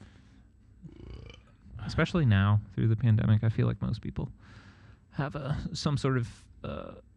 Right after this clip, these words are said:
uh, issue because you're lonely. Except if you're in Florida, then, you know, you just wear a mask and still go to bars. And then not wear your mask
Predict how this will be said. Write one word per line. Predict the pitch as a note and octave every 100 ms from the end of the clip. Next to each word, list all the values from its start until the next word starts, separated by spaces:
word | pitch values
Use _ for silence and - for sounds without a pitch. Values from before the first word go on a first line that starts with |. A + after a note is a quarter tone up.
| _
uh, | - B2+ - - -
issue | C3 - C3 C#3 -
because | C#3 C3 B2+ B2+
you're | B2+
lonely. | B2 B2+ C3 - - - -
Except | B2+ D#3+ D3+ - -
if | B2+
you're | B2+
in | A#2+
Florida, | A2+ A#2 G#2+ G#2 -
then, | A2 G#2+ G#2+
you | A#2 A2
know, | G#2 G#2+
you | - A#2
just | A#2 A#2+
wear | A#2
a |
mask | G#2 G#2 G#2+ -
and | A2+
still | - A2+
go | A#2+
to | -
bars. | - B2 - - - - - - - - - -
And | A#2
then | A2+ G#2+
not | G2+ G2
wear | G#2
your | G2+ G2+
mask | G2 G2